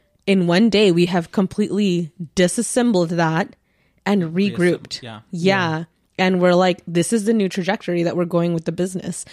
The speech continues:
Speaker 1: Like, this is how it's gonna be. That's how it's gonna go. Let's fucking kill it."
Speaker 2: Mm-hmm.
Speaker 1: And that's the thing. Like, you have to be adaptable <laughs>
Speaker 2: Yeah, that's what
Speaker 1: in
Speaker 2: it
Speaker 1: life.
Speaker 2: takes.
Speaker 1: Yeah.
Speaker 2: I mean, it's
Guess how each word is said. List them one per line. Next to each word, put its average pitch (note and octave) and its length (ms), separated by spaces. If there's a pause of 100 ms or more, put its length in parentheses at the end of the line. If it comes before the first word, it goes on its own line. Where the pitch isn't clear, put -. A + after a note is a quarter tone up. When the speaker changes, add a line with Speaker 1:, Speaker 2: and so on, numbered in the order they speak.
(320)
Speaker 1:
Like, F3+ 180
this E3+ 300
is G3+ 100
how A3 160
it's A3 140
gonna A3 180
be. F3+ 240
That's E3 300
how G#3 160
it's G#3 120
gonna A3 200
go. E3+ 360
Let's F#3 220
fucking F3+ 520
kill E3 280
it." D#3+ 220 (200)
Speaker 2:
Mm-hmm. C3 220
Speaker 1:
And F3+ 460 (680)
that's F#3+ 220
the C#4 80
thing. F#3+ 320
Like, E3+ 240 (680)
you G3+ 120
have F3 300
to A3 60
be F3 520
adaptable E3+ 960
<laughs> - 20
Speaker 2:
Yeah, D#3 220 (120)
that's D#3 280
what A3+ 100
Speaker 1:
in G#3+ 80
Speaker 2:
it F3 40
Speaker 1:
life. E3 420
Speaker 2:
takes. - 100
Speaker 1:
Yeah. F3 500 (280)
Speaker 2:
I B2 80
mean, A#2 380 (520)
it's - 460